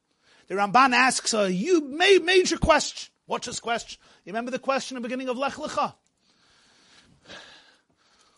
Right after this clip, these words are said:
Why did God choose Avram Avinu? Vayomer Hashem el Avram,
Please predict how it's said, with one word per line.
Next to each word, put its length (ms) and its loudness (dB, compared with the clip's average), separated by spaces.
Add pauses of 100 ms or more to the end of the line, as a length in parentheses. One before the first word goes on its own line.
Why 340 2
did 220 -8
God 300 2
choose 340 -8
Avram 360 -8
Avinu? 400 -18 (1120)
Vayomer 560 4
Hashem 460 4
el 100 2
Avram, 640 0